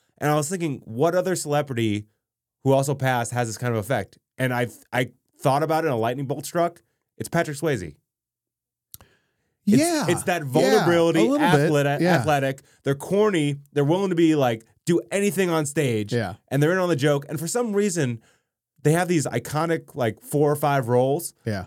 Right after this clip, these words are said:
Speaker 1: But they really didn't have that long life of, like, the twenty-five-year Robert De Niro actor thing.
Speaker 2: Yeah, I think it's a fair point. I,
Speaker 1: Right?
Speaker 2: I,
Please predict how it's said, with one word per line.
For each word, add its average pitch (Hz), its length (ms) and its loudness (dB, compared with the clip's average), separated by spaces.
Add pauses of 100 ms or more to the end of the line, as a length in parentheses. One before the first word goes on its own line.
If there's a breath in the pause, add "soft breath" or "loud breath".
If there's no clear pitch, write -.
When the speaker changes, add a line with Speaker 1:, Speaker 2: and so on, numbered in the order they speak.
Speaker 1:
But 147 160 2
they 147 140 2
really 180 300 2
didn't 156 280 0
have 143 320 0
that 123 180 -2
long 131 540 -2
life 123 380 0
of, 123 140 -4
like, 117 200 -2
the 127 80 -4
twenty-five-year 123 840 -2
Robert 113 360 0
De 107 60 -8
Niro 117 320 0
actor 131 360 -4
thing. - 360 -14
Speaker 2:
Yeah, 190 200 4
I - 80 -4
think 214 180 -2
it's 254 140 -2
a 208 40 -8
fair 143 240 0
point. 131 360 0
I, 127 40 6
Speaker 1:
Right? 285 260 6
Speaker 2:
I, 139 120 0